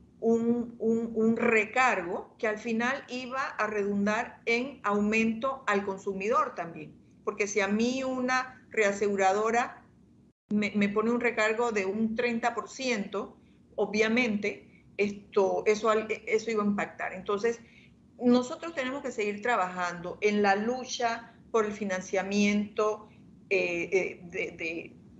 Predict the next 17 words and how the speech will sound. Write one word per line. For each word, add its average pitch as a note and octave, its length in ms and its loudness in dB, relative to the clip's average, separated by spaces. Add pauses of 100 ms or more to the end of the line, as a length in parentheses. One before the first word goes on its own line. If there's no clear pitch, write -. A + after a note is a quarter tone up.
(160)
del D#3+ 380 -6
terrorismo, G3+ 1120 2
por F3+ 180 -4
la E3+ 140 2
lucha G3 540 0 (240)
en F#3+ 140 -4
contra G3 380 2
del F#3 120 2
lavado F3 320 2
de F#3 100 -2
dinero, G3+ 640 0 (480)
y, A3 680 -2 (320)
y A#3 260 0
eso C4 580 0 (680)
tiene C#4 540 0
algunas A3+ 440 -2
leyes. G#3+ 720 0